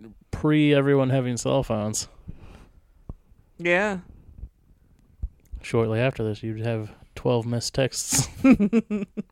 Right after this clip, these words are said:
Speaker 2: at least four phone calls.
Speaker 1: You have a perfectly good truck here. Why don't you just fuck in the back of that?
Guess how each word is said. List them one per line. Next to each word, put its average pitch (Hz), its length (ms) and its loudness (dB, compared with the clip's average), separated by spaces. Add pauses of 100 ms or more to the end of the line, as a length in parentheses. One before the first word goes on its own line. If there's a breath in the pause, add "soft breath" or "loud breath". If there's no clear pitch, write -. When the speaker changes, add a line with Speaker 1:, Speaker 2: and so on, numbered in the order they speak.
(960 loud breath)
Speaker 2:
at 160 140 0
least 190 260 2
four 185 240 2
phone 185 260 4
calls. 165 480 4 (300)
Speaker 1:
You 185 80 8
have 226 80 8
a 220 60 2
perfectly 208 480 8
good 156 160 6
truck - 280 2
here. 98 160 -4
Why 110 100 -2
don't 160 120 -2
you 160 80 -4
just 147 160 -2
fuck 147 180 -2
in 117 80 -4
the 110 60 -2
back 117 180 -4
of 107 80 -4
that? 117 240 -6